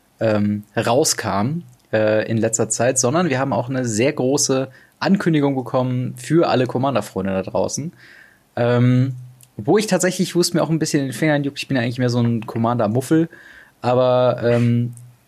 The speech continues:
tatsächlich hat mir die Ankündigung so ein bisschen, äh, Freude bereitet und dachte so, ah ja, vielleicht könnte das ja endlich mal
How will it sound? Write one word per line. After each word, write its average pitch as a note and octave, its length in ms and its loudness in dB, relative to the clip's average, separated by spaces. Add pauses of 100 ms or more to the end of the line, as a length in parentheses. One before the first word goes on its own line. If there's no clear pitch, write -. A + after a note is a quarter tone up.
(300)
tatsächlich E3 400 2
hat E3 140 -2
mir D3+ 120 2
die C#3+ 180 2
Ankündigung C3 540 0
so A#2+ 80 -2
ein A#2+ 80 2
bisschen, A#2 500 0
äh, A2 380 0
Freude B2 340 0
bereitet A#2 460 2
und A2 160 -2
dachte A2 220 -4
so, G#2 180 -2
ah A3 300 0
ja, G3+ 260 0
vielleicht F#3 440 -2
könnte D#3+ 200 -2
das D3+ 160 -2
ja D3 80 -2
endlich C#3+ 200 -6
mal B2 200 -2